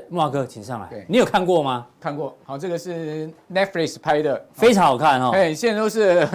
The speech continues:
Speaker 2: 这个叫座叫好啊。
Speaker 1: 对啊，这一次得了英国影艺学院七个大奖啊。
Speaker 2: 对。
Speaker 1: 他是，哦，他是讲德-，德文嘛，我记得我有看。
Speaker 2: 对。
Speaker 1: 对。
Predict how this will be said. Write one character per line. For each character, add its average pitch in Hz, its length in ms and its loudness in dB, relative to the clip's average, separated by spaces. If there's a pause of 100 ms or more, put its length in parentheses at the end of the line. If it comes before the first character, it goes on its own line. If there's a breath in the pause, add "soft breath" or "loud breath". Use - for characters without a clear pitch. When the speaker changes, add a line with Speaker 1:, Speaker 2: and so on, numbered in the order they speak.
Speaker 2:
这 180 100 -2
个 170 80 -2
叫 185 220 2
座 185 180 -2
叫 175 180 4
好 95 180 -2
啊。 82 180 -12 (360 soft breath)
Speaker 1:
对 175 120 -2
啊， 170 40 4
这 226 180 2
一 247 40 4
次 247 160 -2
得 190 240 8
了 180 320 6
英 240 300 0
国 170 200 2
影 143 80 0
艺 185 200 0
学 147 220 -2
院 156 180 -2
七 247 320 0
个 208 80 4
大 190 180 6
奖 120 220 -4
啊。 90 80 -16
Speaker 2:
对。 123 260 -4 (500)
Speaker 1:
他 170 220 -8
是， 185 240 0
哦， 131 180 0
他 185 120 -2
是 190 160 -10
讲 135 180 -4
德-， 135 340 -6 (120)
德 151 180 0
文 139 160 2
嘛， 113 140 -4
我 95 80 -8
记 131 120 -10
得 117 140 -2
我 139 100 2
有 131 120 2
看。 101 280 -8
Speaker 2:
对。 117 160 -8
Speaker 1:
对。 101 220 -12